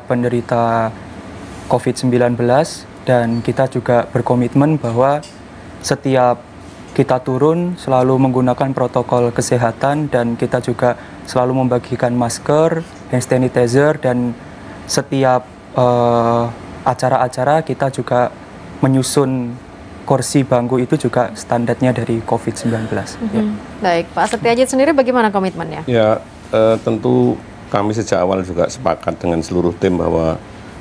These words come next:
Speaker 3: memang kita turun ya, door to door campaign itu senantiasa juga dengan protokol kesehatan,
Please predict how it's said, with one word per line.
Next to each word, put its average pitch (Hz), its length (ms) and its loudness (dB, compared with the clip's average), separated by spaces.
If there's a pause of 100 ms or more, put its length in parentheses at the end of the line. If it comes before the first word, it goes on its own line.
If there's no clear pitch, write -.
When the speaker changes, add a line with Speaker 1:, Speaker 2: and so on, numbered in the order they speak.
(100)
Speaker 3:
memang 98 480 2 (720)
kita 92 720 2 (720)
turun 98 480 6
ya, 92 240 4 (160)
door 85 460 2
to 95 160 0
door 87 260 4 (320)
campaign 87 680 2
itu 92 480 2
senantiasa 87 580 2
juga 78 400 0
dengan 78 240 0
protokol 78 400 0
kesehatan, 80 480 -2